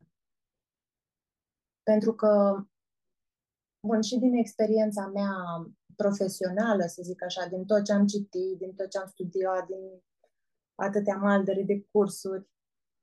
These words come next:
um, mi-am dat seama că, adică la ce aș putea rezuma este că corpul face singur.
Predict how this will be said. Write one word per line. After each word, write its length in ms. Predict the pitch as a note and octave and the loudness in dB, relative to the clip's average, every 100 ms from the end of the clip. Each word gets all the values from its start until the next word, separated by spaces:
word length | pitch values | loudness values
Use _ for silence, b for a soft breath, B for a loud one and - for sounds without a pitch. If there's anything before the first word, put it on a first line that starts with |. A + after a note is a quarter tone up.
| _ _ _ _ _ _ _ _ | _ _ _ _ _ _ _ _
um, 720 | - G#3 G3+ G3+ G3+ G3+ G3+ _ _ _ _ _ _ _ _ _ _ _ _ _ _ _ _ _ _ _ _ _ _ _ _ _ _ _ _ _ _ | 2 4 6 4 2 -2 -4 _ _ _ _ _ _ _ _ _ _ _ _ _ _ _ _ _ _ _ _ _ _ _ _ _ _ _ _ _ _
mi-am 240 | G3+ A3 A#3 | 2 4 4
dat 180 | C4 | 4
seama 480 | B3+ B3+ B3 B3+ B3+ | 0 -2 4 4 2
că, 440 | - A3+ G#3 G3+ G3 G3+ - _ _ _ _ _ _ _ _ _ _ _ _ _ _ _ _ _ _ _ _ _ _ _ _ _ | 0 0 0 -2 -6 -14 -18 _ _ _ _ _ _ _ _ _ _ _ _ _ _ _ _ _ _ _ _ _ _ _ _ _
adică 320 | G#3 G#3+ A#3 | -6 -4 -2
la 140 | A#3+ A#3+ | 0 0
ce 120 | C#4+ | 0
aș 100 | C4 | -6
putea 360 | - C4 B3+ | -6 -2 0
rezuma 500 | A#3+ A3 F#3+ G#3 A3 | 2 0 0 -4 -2
este 400 | A#3 A3 G#3+ G#3+ | 0 -2 -2 -10
că 280 | G#3 G3+ F3+ _ _ _ | -8 -8 -10 _ _ _
corpul 400 | - C4+ - A3 | 0 0 0 -4
face 360 | G#3 G#3+ G#3 F#3 | 4 2 2 -6
singur. 800 | F3 - D#3+ D#3 D#3 E3 - | -8 -10 -10 -10 -8 -10 -10